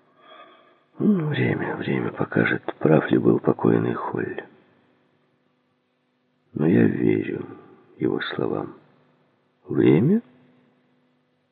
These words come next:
М, а есть ли оно у нас впереди? Быть может, оба мы скоро узнаем, как себя чувствуешь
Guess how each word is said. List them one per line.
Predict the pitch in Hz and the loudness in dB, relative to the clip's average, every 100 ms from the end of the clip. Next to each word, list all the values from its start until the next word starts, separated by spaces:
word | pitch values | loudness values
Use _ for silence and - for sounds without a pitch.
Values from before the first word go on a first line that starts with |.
| _ - | _ -4
М, | 135 160 143 120 - | -2 -2 -4 -6 -6
а | 147 | -2
есть | 107 107 156 - - | 2 4 4 2 -2
ли | 104 | 0
оно | 117 117 117 | 0 -2 -2
у | 117 | -2
нас | 110 107 - | -4 -6 -12
впереди? | - 117 - 55 53 - _ _ _ _ _ _ _ _ _ _ _ _ _ _ _ _ _ _ _ _ _ _ _ _ - | -4 -2 0 -2 -4 -8 _ _ _ _ _ _ _ _ _ _ _ _ _ _ _ _ _ _ _ _ _ _ _ _ -6
Быть | 65 65 69 | -2 0 4
может, | 73 98 117 - - _ _ | 4 4 0 -6 -20 _ _
оба | 76 78 82 90 | 6 6 6 4
мы | 101 | 4
скоро | - 87 85 | 2 4 6
узнаем, | 80 71 69 71 98 - - - - - _ _ _ _ - _ | 4 4 4 4 2 -4 -16 -20 -20 -20 _ _ _ _ -20 _
как | - 82 - - | 2 2 2 0
себя | 90 95 | 4 6
чувствуешь | 95 - - - - 82 87 - | 4 2 -2 -2 2 4 4 0